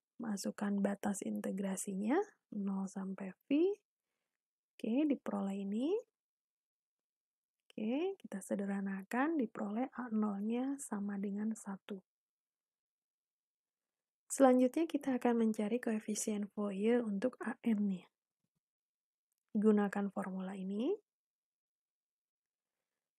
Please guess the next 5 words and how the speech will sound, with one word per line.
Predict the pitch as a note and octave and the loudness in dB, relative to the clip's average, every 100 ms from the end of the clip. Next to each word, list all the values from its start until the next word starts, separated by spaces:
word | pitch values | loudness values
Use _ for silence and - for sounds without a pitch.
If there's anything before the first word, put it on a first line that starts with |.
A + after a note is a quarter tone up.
| _ _ _ | _ _ _
Kita | - - G#3+ G3+ | -2 2 2 2
substitusikan | G#3 - G#3+ A3 G3+ G#3 - G3 | -4 -6 -2 -2 -2 -6 -4 -2
nilai | G3 G3 G3+ B3+ | 0 -2 -2 -4
F | F#3+ - | -6 -8
X-nya. | G3 - - A3+ | -10 -8 -2 0